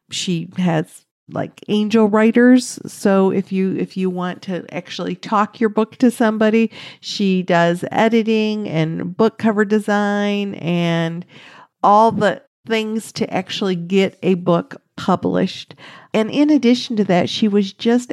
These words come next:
absolutely, truly delightful to talk with. She's a ted X speaker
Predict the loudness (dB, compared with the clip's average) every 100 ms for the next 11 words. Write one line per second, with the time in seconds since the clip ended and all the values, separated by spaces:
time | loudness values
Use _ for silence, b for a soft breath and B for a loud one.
0 | -2 0 0 -2 -4 -2 2 2 0 0
1 | 2 4 0 b b b b b _ 0
2 | 4 6 4 2 0 0 0 -2 -6 -8
3 | -6 -4 -2 -2 -4 -10 -10 _ B B
4 | -8 -4 0 0 0 2 4 2 -2 -4
5 | 2 2 4 2 4 2